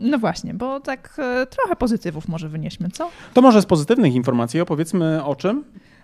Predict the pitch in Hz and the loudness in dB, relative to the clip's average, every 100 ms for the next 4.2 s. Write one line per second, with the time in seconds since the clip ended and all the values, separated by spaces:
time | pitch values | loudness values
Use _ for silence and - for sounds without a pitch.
0 | _ 202 214 214 214 220 220 220 214 214 | _ -4 -2 -2 -2 -2 0 0 2 2
1 | 247 349 302 277 254 254 226 214 208 202 | 0 -2 -2 -2 -2 -2 -2 0 -2 -2
2 | - - 240 170 160 180 196 196 190 190 | -4 -8 -8 -10 -10 -8 -8 -6 -8 -8
3 | 202 190 185 - 202 196 190 190 190 - | -8 -8 -10 -8 -4 -4 -4 -4 -4 -4
4 | 175 220 | -4 -4